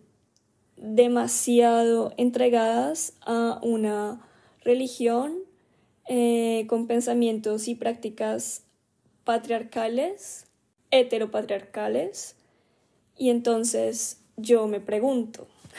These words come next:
<laughs> o sea, aquí van mis cuestionamientos,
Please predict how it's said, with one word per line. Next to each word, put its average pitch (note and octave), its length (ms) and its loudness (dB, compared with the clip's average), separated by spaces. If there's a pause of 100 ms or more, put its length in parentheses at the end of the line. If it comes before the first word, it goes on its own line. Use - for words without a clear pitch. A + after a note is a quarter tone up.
(240)
<laughs> - 600 -14
o - 40 -16
sea, - 220 -2
aquí A#3 480 -2
van A3+ 260 -2
mis A#3+ 200 -2
cuestionamientos, A3 1120 -6